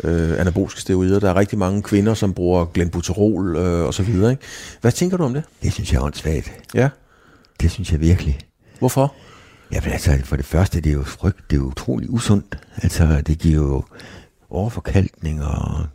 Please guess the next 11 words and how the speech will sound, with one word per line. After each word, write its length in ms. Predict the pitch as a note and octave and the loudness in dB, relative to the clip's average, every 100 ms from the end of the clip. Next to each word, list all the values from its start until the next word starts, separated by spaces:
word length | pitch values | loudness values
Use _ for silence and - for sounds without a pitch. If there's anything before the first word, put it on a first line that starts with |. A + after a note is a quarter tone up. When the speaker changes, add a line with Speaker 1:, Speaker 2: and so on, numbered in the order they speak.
| _ _ _ | _ _ _
Speaker 2:
hjertesygdomme 840 | F2+ F#2 F#2+ - F2+ F2+ D#2+ D#2+ D#2+ | 2 2 0 -6 -4 -2 0 0 0
og 260 | D2 C#2 D2+ - - - - - - - - - - - _ | 0 -2 -6 -12 -18 -18 -20 -20 -20 -20 -20 -20 -20 -20 _
plus 260 | F2+ F2+ - | -2 -2 0
alt 220 | D#2 - | 0 2
det 80 | D2 | 0
andet, 420 | D2 E2 E2+ - - - | 0 -2 -6 -10 -16 -8
Speaker 1:
Mm. 220 | G2+ G#2 | -4 -2
Speaker 2:
der 80 | E2 | -2
også 160 | F2 | -2
kan 100 | - | -2
give. 240 | E2+ D#2+ | 4 4